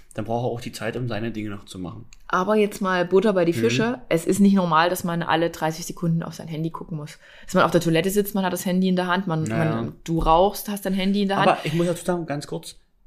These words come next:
Speaker 1: ich spiele in den, in diesen kurzen Pausen wie, ähm,
Speaker 2: Och, dein
Speaker 1: Klo.
Speaker 2: doofes Dinosaurierspiel.
Speaker 1: Nee, generell.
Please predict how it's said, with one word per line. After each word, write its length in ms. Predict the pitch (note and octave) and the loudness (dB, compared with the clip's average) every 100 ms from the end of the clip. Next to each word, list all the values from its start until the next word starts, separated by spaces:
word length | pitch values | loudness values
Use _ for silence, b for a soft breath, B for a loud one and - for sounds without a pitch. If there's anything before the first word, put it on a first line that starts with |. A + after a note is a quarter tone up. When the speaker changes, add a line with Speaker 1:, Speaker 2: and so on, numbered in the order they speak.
| - | -4
Speaker 1:
ich 140 | C#3+ | -4
spiele 320 | - D#3 E3+ | -4 -2 -2
in 120 | C3 | -2
den, 320 | B2 A#2+ A#2+ D2+ | -2 -2 -6 -6
in 180 | A2 A#2 | -6 -6
diesen 200 | A#2 A#2 | -8 -8
kurzen 320 | A#2 - A2 | -12 -10 -10
Pausen 400 | A2 A#2 C#3 C3+ | -8 -6 -6 -6
wie, 300 | A#2+ B2 - | -6 -6 -4
ähm, 320 | G2+ G#2 G#2+ G#2+ | -4 -4 -4 -2
Speaker 2:
Och, 160 | D#3+ | -2
dein 200 | E3 D3+ | -2 -2
Speaker 1:
Klo. 140 | D3+ D3+ | 0 2
Speaker 2:
doofes 240 | C#3 D#3+ | 2 2
Dinosaurierspiel. 1080 | E3 D#3 D3 D3 C3+ D3 - - D3+ C#3+ D3 | 2 2 0 -2 -2 -2 -6 -4 -4 -4 -4
Speaker 1:
Nee, 320 | C#3 E3+ C4 F3+ | 4 4 4 2
generell. 500 | C3 C3 D3+ E3+ | 2 2 2 0